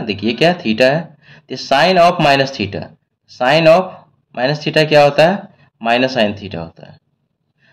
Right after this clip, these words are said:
तो ये minus क्या हो जाएगा, बाहर आ जाएगा, तो minus बाहर आएगा, तो minus plus क्या हो जाएगा, Minus ये I sin ये पाई by टू।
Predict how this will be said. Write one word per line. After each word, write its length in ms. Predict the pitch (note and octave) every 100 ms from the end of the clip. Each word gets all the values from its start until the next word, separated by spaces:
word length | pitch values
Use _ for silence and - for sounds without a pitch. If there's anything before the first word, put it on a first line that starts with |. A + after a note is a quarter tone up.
| _
तो 40 | D3
ये 40 |
minus 320 | D3 C#3 F3+
क्या 120 | - E3
हो 40 |
जाएगा, 180 | E3+ F3
बाहर 280 | C3 B2 A2+
आ 60 | G2
जाएगा, 220 | F2+ F2
तो 140 | F2+
minus 200 | A2+ C#3 D3+
बाहर 200 | D3 D#3
आएगा, 140 | D#3+
तो 60 | D3+
minus 180 | D3
plus 180 | D3+ D#3+
क्या 100 | F3+
हो 60 | D3
जाएगा, 140 | A2+
Minus 480 | G#2 A2+ C#3 F#3 - - _ _ _ _
ये 180 | G#2 - -
I 160 | B2+ D3
sin 380 | - A#2 D3 G#3+ - - _ - - _
ये 100 | C#3
पाई 260 | - F#2 F2+
by 120 | D#2
टू। 200 | - _